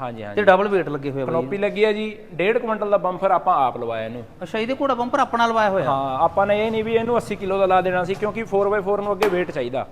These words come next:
Speaker 2: ਹੂੰ।
Speaker 1: ਹੈਵੀ ਬੰਪਰ ਲਵਾਇਆ ਡੇਢ ਕੁਇੰਟਲ ਦਾ ਆਪਾਂ।
Speaker 2: ਹੈਗੀ ਆ, ਬਾਕੀ ਉਹ ਨਹੀਂ ਹੈਗਾ ਵੀ ਉਹ ਕੱਲੀ ਮਤਲਬ ਚਾਦਰ ਦਾ ਲੱਗਿਆ ਹੋਇਆ ਨਹੀਂ ਹੈਗਾ ਇਹਦੇ
Speaker 1: ਸ਼ੋ-,
Speaker 2: ਨਾਲ।
Speaker 1: ਸ਼ੋਕੇਸ ਨਹੀਂ ਕਰਨਾ ਆਪਾਂ ਕੰਮ।
Speaker 2: ਹਾਂ। ਤੇ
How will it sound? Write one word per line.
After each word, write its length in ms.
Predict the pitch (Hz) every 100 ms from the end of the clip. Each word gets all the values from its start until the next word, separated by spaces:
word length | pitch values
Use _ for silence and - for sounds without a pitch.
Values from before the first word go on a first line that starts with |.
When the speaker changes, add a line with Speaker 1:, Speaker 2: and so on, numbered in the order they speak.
| -
Speaker 2:
ਹੂੰ। 360 | 165 208 214 175
Speaker 1:
ਹੈਵੀ 180 | 180 208
ਬੰਪਰ 280 | 214 226
ਲਵਾਇਆ 240 | 202 143 123
ਡੇਢ 200 | 131 143
ਕੁਇੰਟਲ 320 | 143 113 104
ਦਾ 60 | 98
ਆਪਾਂ। 200 | 95 95
Speaker 2:
ਹੈਗੀ 300 | 139 180 220
ਆ, 60 | 220
ਬਾਕੀ 240 | 202 226
ਉਹ 140 | 240 254
ਨਹੀਂ 100 | 226
ਹੈਗਾ 100 | 254
ਵੀ 120 | 269
ਉਹ 120 | 208 214
ਕੱਲੀ 300 | 226 220 233 214
ਮਤਲਬ 440 | 202 202 214 208 196
ਚਾਦਰ 280 | 233 220 214
ਦਾ 80 | 214
ਲੱਗਿਆ 240 | 208 202
ਹੋਇਆ 140 | 196 208
ਨਹੀਂ 120 | 165
ਹੈਗਾ 80 | 226
ਇਹਦੇ 120 | 226
Speaker 1:
ਸ਼ੋ-, 100 | 214
Speaker 2:
ਨਾਲ। 140 | 254 247
Speaker 1:
ਸ਼ੋਕੇਸ 520 | - 233 254 254 226
ਨਹੀਂ 120 | 214
ਕਰਨਾ 220 | 156 127
ਆਪਾਂ 220 | 113 - 110
ਕੰਮ। 120 | 110
Speaker 2:
ਹਾਂ। 380 | 160 147 123 120 - - - - -
ਤੇ 140 | 226